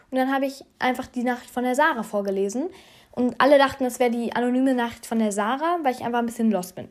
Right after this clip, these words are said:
Sorry. Äh, Mia hat geschrieben, „Hi, hi, ich bin neu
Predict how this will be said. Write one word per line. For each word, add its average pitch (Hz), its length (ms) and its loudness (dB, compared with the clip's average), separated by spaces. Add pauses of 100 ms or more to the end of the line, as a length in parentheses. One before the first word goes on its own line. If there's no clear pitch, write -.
Sorry. - 280 -4 (720)
Äh, 277 580 4
Mia 320 320 2
hat 311 180 -4
geschrieben, 302 400 -4 (120)
„Hi, 381 540 2
hi, 311 480 2
ich - 160 -8
bin 226 160 2
neu 262 300 0